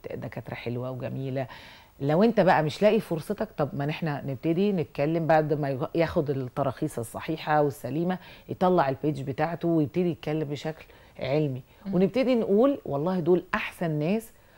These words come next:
Speaker 1: كدكاترة على مستوى مثلا القاهرة بيتكلموا بواحد في اتنين تلاتة"، ونبتدي نعمل له موقع في وزارة الصحة
Speaker 2: مم.
Speaker 1: معتمد ويتكلموا بيه مع الشباب. الموقع ده مش لينا احنا، ده هيبقى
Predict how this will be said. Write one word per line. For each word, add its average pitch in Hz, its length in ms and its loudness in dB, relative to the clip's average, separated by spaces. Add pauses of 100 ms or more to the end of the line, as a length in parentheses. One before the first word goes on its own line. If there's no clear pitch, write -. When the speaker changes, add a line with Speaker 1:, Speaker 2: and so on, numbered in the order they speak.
(220)
Speaker 1:
كدكاترة 175 800 2
على 147 360 0
مستوى 165 400 4
مثلا 160 640 0
القاهرة 147 520 0
بيتكلموا 165 460 0
بواحد 156 240 0
في - 120 -10
اتنين 156 280 -4
تلاتة"، 110 320 -10 (320)
ونبتدي 196 400 4
نعمل 170 320 4
له 165 60 6
موقع 156 440 4
في 135 160 -8
وزارة 143 300 -4
الصحة - 420 -10 (280)
Speaker 2:
مم. 185 120 -8
Speaker 1:
معتمد 151 640 2
ويتكلموا 147 680 2
بيه 156 220 0
مع 147 160 -2
الشباب. 135 400 -2 (480)
الموقع 170 400 4
ده 175 140 4
مش 196 240 2
لينا 208 140 2
احنا، 180 320 -2 (280)
ده 151 360 -6
هيبقى 160 340 2